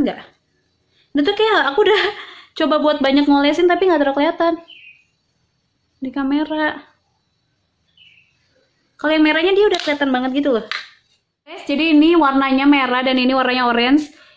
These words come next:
Ini tuh nggak terlalu kelihatan banget kalau udah di kamera. Cuman kalau aku ngaca, ini tuh ternyata keluar dong warnanya. Ini tuh warna merahnya bener-bener merah banget dan si orange-nya tuh emang orange, orange yang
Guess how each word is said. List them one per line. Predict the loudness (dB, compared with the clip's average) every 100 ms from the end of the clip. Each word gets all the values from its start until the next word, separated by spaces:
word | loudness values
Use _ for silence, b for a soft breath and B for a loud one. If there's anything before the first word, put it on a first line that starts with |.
| b -6
Ini | -2 0
tuh | 0
nggak | 0
terlalu | 0 0 0
kelihatan | 0
banget | 0 -2 -2
kalau | 0
udah | 2
di | 2 0 0
kamera. | 0 0 0 -2
Cuman | 0 0
kalau | 2 0
aku | 0 0
ngaca, | -2 -4 -4 0 0 -2 -10 _ _ _ _ _ _
ini | -6 -4
tuh | -2 -4
ternyata | -2 -2 -2 0
keluar | 2 2 2
dong | 0
warnanya. | 0 0 0 0 -4 -16 _ _ _ _ _ _ _ _ _ _ _ _ _ _ _ _ _ _ _ _ -6
Ini | -2
tuh | 0 2
warna | 2 2
merahnya | 2 0 0
bener-bener | 2 2 2 0
merah | 0 0
banget | 0 -2 0
dan | 0 -2 -6 _ _ _ _ _
si | -6 -2 0
orange-nya | 2 0 0 0
tuh | 2
emang | 2
orange, | 2 0 -2
orange | -4 -2 -2 -2
yang | -2 0 0 -2